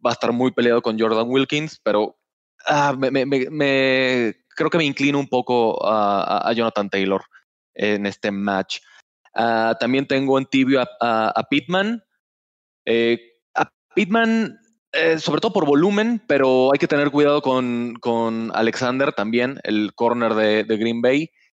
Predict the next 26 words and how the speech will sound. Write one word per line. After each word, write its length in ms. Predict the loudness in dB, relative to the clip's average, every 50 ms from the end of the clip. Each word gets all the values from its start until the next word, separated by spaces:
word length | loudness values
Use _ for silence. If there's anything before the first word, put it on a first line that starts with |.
| _ _ _
Si 560 | -8 -4 0 0 2 2 2 2 2 2 0
no, 280 | 0 0 -2 -2 -2 -2
por 140 | 0 0 2
algo 180 | 2 2 2
no 80 | 0 0
juega, 480 | -2 0 0 0 2 0 0 0 -2 -4 -8 -18 _ _
inícienlo 460 | -2 -2 0 0 0 0 0 -2 -2 -2
con 120 | -4 -4
confianza. 720 | -4 -6 -6 -4 -4 -4 -4 -2 -2 -2 -4 -4 -4 -8 _ _ _ _ _ _ _ _
Eh, 840 | -2 0 2 2 2 2 2 4 4 4 4 4 4 4 4 2 2 0 -2 -2
pero 240 | 0 2 2 0
sí, 260 | 0 -2 -4 -4 -2 0
la, 140 | 0 0 0 0
la 100 | 2 2
verdad 220 | 2 2 2 0
es 120 | 0 -2 -2
que 420 | -2 0 2 2 2 2 2 0 -2 -6 -16 -20 -20 -20 _ _ -6 -2
es 160 | -2 -2 0
de 120 | 0 0 2
los 180 | 2 0 0
mejores 400 | -2 -4 0 0 0 0 0 -2
corners 340 | 0 -2 0 0 0 0 0
de 80 | 2 0
la 80 | 0
liga. 400 | 0 0 0 0 0 0 -2 -6 -10 _ _ _ _ _ _ _
Eh, 640 | -6 -2 0 2 2 2 2 2 2 2 0 0